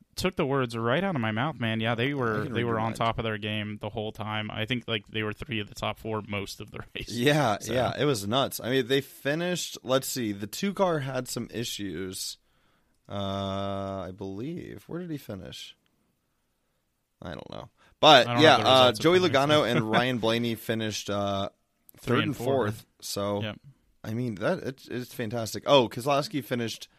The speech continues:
Speaker 2: uh, eighteenth, but he led forty laps.
Speaker 1: Yeah, he was a lap down at the end 'cause I remember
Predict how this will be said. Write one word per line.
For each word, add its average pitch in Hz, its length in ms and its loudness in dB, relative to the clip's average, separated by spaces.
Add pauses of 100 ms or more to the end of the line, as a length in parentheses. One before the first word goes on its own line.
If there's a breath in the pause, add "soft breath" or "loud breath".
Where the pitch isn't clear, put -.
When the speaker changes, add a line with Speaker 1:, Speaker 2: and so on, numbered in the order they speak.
(280 soft breath)
Speaker 2:
uh, 107 240 0
eighteenth, 135 460 -2
but 117 100 -4
he 117 80 -4
led 117 240 -2
forty 117 320 -6
laps. 85 580 -10 (320)
Speaker 1:
Yeah, 120 300 -2
he 147 140 2
was 170 160 0
a 131 60 -2
lap 117 280 0
down 113 240 -4
at 104 80 -6
the 110 160 -4
end 107 220 -6
'cause 113 160 -8
I 113 40 -2
remember 117 500 -4